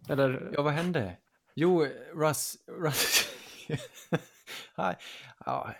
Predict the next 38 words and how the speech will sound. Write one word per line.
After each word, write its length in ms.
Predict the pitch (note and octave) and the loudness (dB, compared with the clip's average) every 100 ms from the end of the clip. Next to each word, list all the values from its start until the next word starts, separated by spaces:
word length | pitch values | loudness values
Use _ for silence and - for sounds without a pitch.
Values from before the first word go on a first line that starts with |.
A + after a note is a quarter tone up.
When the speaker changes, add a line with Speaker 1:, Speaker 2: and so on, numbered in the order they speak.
| - | -14
Speaker 2:
jag 80 | B2 | -10
kan 80 | |
inte 100 | B2 | -10
skylla 240 | - C3+ B2+ | -6 -6 -6
på 120 | A2+ | -4
han 200 | A2 A#2+ | -4 -4
riktigt. 360 | A#2+ - A2+ - | -6 -8 -10 -4
Ba-, 260 | B2 B2 | 0 0
endast. 440 | - C3+ C3+ B2+ - | 0 0 2 0 0
Det 140 | A#2 | 4
var 160 | B2 A#2+ | 8 8
en 80 | |
dålig 200 | A2+ G#2+ G2+ | 8 4 2
match 300 | F#2+ - - | -2 -6 -10
i 760 | E2+ A2+ A2+ A2 G#2+ G2+ G2 G#2 | -12 -8 -4 -2 -2 -2 -4 -6
jämförelse 420 | G#2 G2 - G2 A2 | -6 -6 -4 -4 -6
med 140 | G#2+ | -8
vad 140 | G#2+ | -8
han 140 | F#2+ F#2+ | -8 -6
har 120 | F#2+ | -6
gjort. 280 | G2 G2 - _ _ _ _ _ _ _ _ | -6 -8 -18 _ _ _ _ _ _ _ _
Men 180 | - F2+ | -6 -6
alltså 180 | F2+ | -6
deras 600 | G2 - - - - - - _ _ - | -6 -6 -6 -8 -10 -12 -16 _ _ -10
försvar. 600 | A2+ - B2+ A2+ A2 A#2+ _ | -10 -10 -10 -10 -10 -12 _
Speaker 1:
Ja, 360 | - C3 A#2+ - - - | -2 0 0 -6 -6 4
men 100 | E3 | 6
det 60 | |
var 140 | B2 C#3+ | 6 6
väl 100 | G#3+ | 6
Speaker 2:
Ja, 40 | |
Speaker 1:
egentligen 280 | D3+ B2 A2 | 4 2 2
Bills 300 | C#3 G3 F3+ | 2 2 0
försvar 380 | C3+ - G#2+ G#2 | -2 2 4 4
som 180 | A2 G#2 | 2 0
var 160 | G#2 | 2
det 140 | G2+ G2+ | 2 0
som 280 | A2+ G#2 | 0 -2